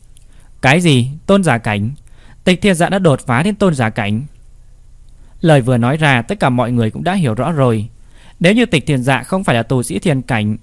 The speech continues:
mà là tôn giả cảnh, tên Đông Phương Hoàn kia đi khiêu chiến Tịch Thiên Dạ chẳng phải là đang làm trò hề rồi ư?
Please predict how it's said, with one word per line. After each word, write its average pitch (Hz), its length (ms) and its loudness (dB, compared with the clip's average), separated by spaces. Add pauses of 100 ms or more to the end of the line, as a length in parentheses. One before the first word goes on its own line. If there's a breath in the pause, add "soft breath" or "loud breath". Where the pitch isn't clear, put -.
mà 147 160 0
là 151 120 2
tôn 202 260 0
giả 127 140 0
cảnh, 101 380 -6 (640 soft breath)
tên 165 220 2
Đông 180 180 2
Phương 170 120 0
Hoàn 127 220 0
kia 131 200 -2
đi 127 120 -2
khiêu 123 200 -2
chiến 143 220 -4
Tịch - 140 -4
Thiên 131 160 0
Dạ 123 240 0 (340 soft breath)
chẳng 131 240 2
phải 131 200 0
là 127 80 0
đang 143 200 -2
làm 123 160 0
trò 117 220 0
hề 117 220 -2
rồi 113 180 0
ư? 127 220 0